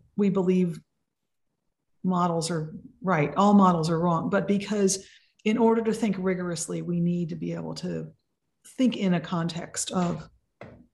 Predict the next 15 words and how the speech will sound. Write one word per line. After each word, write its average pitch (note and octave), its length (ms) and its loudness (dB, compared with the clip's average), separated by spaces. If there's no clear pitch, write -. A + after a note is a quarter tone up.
math E3 360 2
and D#3+ 100 -2
statistics. - 840 -14
The A3 120 6
other C4+ 180 6
piece A#3+ 260 4
of G3 120 2
advice E3+ 640 -4
goes F#3 180 -4
along F3 320 0
with E3 120 -4
that, - 240 -12
which F#3+ 240 -6
is F#3+ 200 -2
that - 320 -4